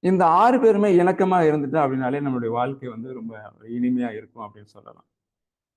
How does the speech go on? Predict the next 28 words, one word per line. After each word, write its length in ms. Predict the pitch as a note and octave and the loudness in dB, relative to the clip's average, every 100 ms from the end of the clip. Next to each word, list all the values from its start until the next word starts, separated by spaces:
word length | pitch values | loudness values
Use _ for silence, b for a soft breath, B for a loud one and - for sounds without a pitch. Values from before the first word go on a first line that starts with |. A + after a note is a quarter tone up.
| _ - | _ -16
அப்பவும் 180 | - G3+ | -4 0
கூட 160 | G3+ F#3+ | 2 2
மகிழ்ச்சி 340 | C#3 D3+ E3 | 2 0 0
அப்பவும் 480 | D3 B2+ C#3 E3 D3+ | -2 -2 -4 -2 0
விடல. 380 | B2 A#2 - - - _ _ _ | 0 -4 -8 -18 -20 _ _ _
"உனக்கு 320 | - C#3 C#3+ | -6 -4 -2
வந்து 220 | C3+ D#3 F3 | -4 -2 -2
இந்த 220 | D3 C3 | -2 -2
சாமம், 440 | B2 A2+ A2+ - _ - | -4 -6 -8 -12 _ -14
இந்த 260 | A2 G#2+ | -10 -8
அமைதியும் 520 | G#2 C3 C#3+ C#3 D3+ | -4 -2 0 0 0
சந்தோஷமும் 560 | D#3 B2+ B2 B2 C3+ C#3 | -6 -6 -6 -6 -6 -4
லைஃப் 220 | B2 B2 B2+ | -2 -4 -4
லாங் 220 | C3 B2 | -6 -6
வேணுமா? 380 | A2 G#2+ A#2 A2 _ _ _ _ _ | -10 -12 -14 -16 _ _ _ _ _
இப்ப 160 | _ E3 | _ -2
வேதாத்திரியத்தையும் 720 | C#3 D#3 E3 D#3+ D3+ D3+ C#3 | 2 4 2 0 -2 -2 -2
வாழ்த்து. 400 | A#2+ G#2+ G2 A2+ | -4 -6 -10 -14
உன்னுடைய 320 | A#2 A#2+ B2 | -8 -4 -4
தலைமுறைக்கும் 600 | - B2 D3+ D3+ D3+ D#3+ | -2 -4 -2 -2 -2 -4
வேணுமா? 460 | C3 B2 A#2+ G#2 - _ _ _ _ | -2 -2 -4 -8 -18 _ _ _ _
இப்ப 160 | - | -6
வேதாத்திரியத்தையும் 600 | C3+ D#3 F3 F3 D#3 D3 C3 | 0 2 2 2 -2 -2 -2
வாழ்த்து." 460 | A2+ G2+ - _ _ _ _ _ _ _ | -4 -6 -14 _ _ _ _ _ _ _
இப்ப 160 | _ G3+ | _ 0
வேதாத்திரியம் 640 | F3 G3 G#3+ G#3+ G3+ F3+ | 2 4 2 2 0 0
இருந்தாதான் 520 | D#3 E3+ F3+ D#3+ F3+ | 0 0 0 0 0
வந்து 500 | D#3+ C3+ E3 A3+ C4+ | 0 -2 -4 -8 -14